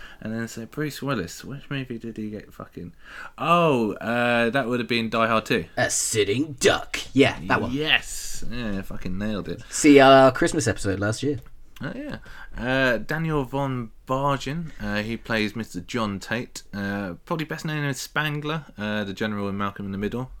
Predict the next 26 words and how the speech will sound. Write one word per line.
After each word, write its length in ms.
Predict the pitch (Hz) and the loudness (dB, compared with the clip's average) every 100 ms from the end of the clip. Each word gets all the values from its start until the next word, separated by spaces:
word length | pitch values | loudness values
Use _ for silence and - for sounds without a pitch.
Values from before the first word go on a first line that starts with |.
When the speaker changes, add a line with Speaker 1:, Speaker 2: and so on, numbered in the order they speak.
| - - - 113 | -18 -20 -16 -8
Speaker 2:
Right, 500 | 120 135 139 143 143 | -2 0 2 4 2
yeah, 360 | 135 135 139 | 2 4 4
so 280 | 131 156 139 | 4 2 4
I 120 | 135 | 4
recently 440 | 143 156 160 151 139 | 4 4 2 4 4
watched 400 | 135 - - 127 | 4 0 -4 0
RoboCop 540 | 135 131 123 131 113 | 0 0 -2 -2 -6
three. 560 | - 131 120 117 143 - - | -4 0 2 2 -2 -6 -4
Speaker 1:
Oh, 280 | 110 113 110 | 2 4 6
yeah, 240 | 110 110 | 4 4
Speaker 2:
Um, 80 | 117 | 2
Speaker 1:
he's 160 | 110 | 2
in 160 | 120 104 | 0 0
that. 80 | 101 | 2
Speaker 2:
he's 120 | 107 | 2
in 180 | 120 117 | 0 0
Speaker 1:
He, 80 | 135 | 2
Speaker 2:
that. 320 | 113 127 151 - - - | 2 0 -4 -12 -18 -12
Speaker 1:
he's 160 | 131 180 | -10 -8
in, 160 | 170 | -8
I 80 | - | -8
think 160 | 165 220 | -8 -6
he's 100 | 170 | -6
in 80 | 127 | -6
The 80 | |
Postman. 640 | 107 127 127 - 123 127 | -4 -4 -4 -4 -4 -4